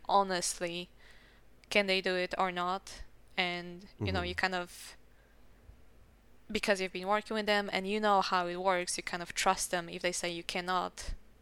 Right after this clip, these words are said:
Speaker 1: it's better to move the projects instead of, like, pushing it for, like, earlier. But
Speaker 2: Yeah.
Speaker 1: because you know what will happen, right? Uh, like, basically it can be done, but,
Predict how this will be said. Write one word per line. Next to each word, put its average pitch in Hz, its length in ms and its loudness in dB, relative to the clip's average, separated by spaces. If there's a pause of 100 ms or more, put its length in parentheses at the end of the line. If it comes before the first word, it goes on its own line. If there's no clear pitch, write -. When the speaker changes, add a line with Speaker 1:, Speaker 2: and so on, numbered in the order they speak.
Speaker 1:
it's 185 200 -2
better 180 300 6
to - 140 -4
move 185 300 -2
the 180 100 0
projects 180 640 -2 (500)
instead 180 400 0
of, 175 80 -4
like, - 260 -4
pushing 175 340 0
it - 400 -6 (240)
for, 180 300 -2 (180)
like, 180 140 0 (600)
earlier. 190 540 0 (580)
But 170 200 4
Speaker 2:
Yeah. 95 200 0 (500)
Speaker 1:
because 170 520 -2
you 208 200 6
know 190 160 6
what 170 160 2
will 180 160 0
happen, 170 400 -2
right? - 240 -4 (1200)
Uh, 165 380 -6 (340)
like, - 180 2 (220)
basically 170 400 0
it - 80 -10
can 196 160 2
be 170 100 -6
done, 175 320 2
but, - 160 -4